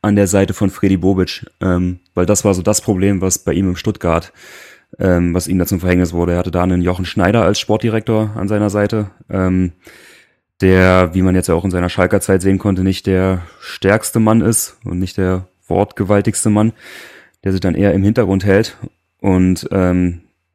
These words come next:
ja, da konnte Freddy Bobic quasi machen, was er wollte, ähm, und ist dadurch auch oft in irgendwelche Sackgassen hineinmanövriert. Und das hat er in Frankfurt halt nicht gehabt. Da gab's einen Bruno Hübner,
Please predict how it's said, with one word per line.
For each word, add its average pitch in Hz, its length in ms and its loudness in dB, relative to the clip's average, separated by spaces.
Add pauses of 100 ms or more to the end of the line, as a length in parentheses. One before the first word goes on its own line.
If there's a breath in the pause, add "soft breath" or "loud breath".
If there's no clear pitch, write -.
(140)
ja, 95 120 2
da 90 100 2
konnte 95 200 -2
Freddy 95 240 0
Bobic 92 320 -2
quasi 92 480 2 (580 loud breath)
machen, 98 360 0
was 95 140 0
er 90 100 0
wollte, 104 380 2 (440)
ähm, 92 380 2
und 95 140 -4
ist - 260 -6
dadurch 95 460 2
auch 90 320 0 (460)
oft - 200 -4
in 87 80 2
irgendwelche 92 320 2
Sackgassen 87 640 -2 (120)
hineinmanövriert. 85 760 0
Und 85 160 -4
das - 320 -4
hat - 80 -2
er 80 80 0
in 78 60 -2
Frankfurt 92 280 -2
halt 82 80 0
nicht 90 160 -2
gehabt. - 300 -6
Da 85 60 0
gab's 82 200 -4
einen 92 80 -4
Bruno 87 220 2
Hübner, 110 360 2